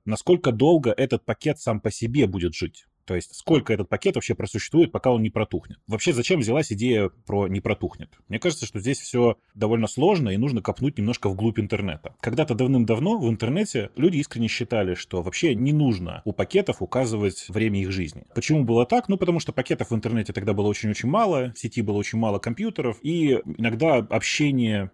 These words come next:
между компьютерами выглядело так. Один какой-нибудь компьютер запрашивает у другого какие-нибудь данные. Он отправляет ему какой-то пакет, в пакете написано: «Дай мне вот такую-то страничку», и всё, собственно говоря. Этот пакет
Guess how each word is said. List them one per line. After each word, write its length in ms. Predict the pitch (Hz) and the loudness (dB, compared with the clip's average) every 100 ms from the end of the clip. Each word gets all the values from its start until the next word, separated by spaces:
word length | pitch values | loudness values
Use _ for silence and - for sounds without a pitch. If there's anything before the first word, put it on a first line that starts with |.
| _ | _
между 320 | 107 101 98 | -4 -4 -4
компьютерами 440 | 95 101 165 120 101 | -6 -2 0 2 0
выглядело 460 | 117 110 104 101 | 0 0 0 -2
так. 340 | - 78 - _ | -2 -8 -10 _
Один 240 | 113 147 | 0 2
какой-нибудь 340 | 127 127 117 - | 0 0 0 0
компьютер 520 | 113 185 233 165 131 | -4 -2 -4 -4 -6
запрашивает 720 | 113 113 - 165 - 110 101 | -6 -4 0 0 0 0 -2
у 60 | 107 | -2
другого 720 | 104 107 156 180 127 104 - - | -4 2 6 6 6 2 0 -10
какие-нибудь 480 | 107 139 120 101 92 | -6 -2 0 -2 0
данные. 320 | 87 80 120 | -2 -2 -4
Он 80 | 139 | -4
отправляет 420 | - 110 127 107 | -2 0 0 0
ему 120 | 98 | -6
какой-то 300 | - 107 - | -4 -6 -4
пакет, 380 | - - 226 196 | -6 -2 -4 -4
в 60 | |
пакете 340 | - 107 147 110 | -6 -2 0 0
написано: 640 | 104 139 - 101 98 90 - | -2 -2 -2 -2 -2 -4 -6
«Дай 260 | 101 127 107 | 0 2 4
мне 180 | 101 98 | 2 0
вот 300 | 90 98 - | 0 -2 -4
такую-то 340 | - 104 92 | -2 -2 -2
страничку», 720 | - 160 226 233 - 160 135 _ _ - | -2 0 2 0 2 0 0 _ _ -6
и 80 | |
всё, 240 | 220 - 95 | -6 0 -2
собственно 400 | - - - 78 | -2 -12 -14 -12
говоря. 280 | 76 - - _ | -10 -12 -14 _
Этот 240 | 180 240 - | -2 -2 -2
пакет 480 | 220 - 101 _ | -4 -2 -4 _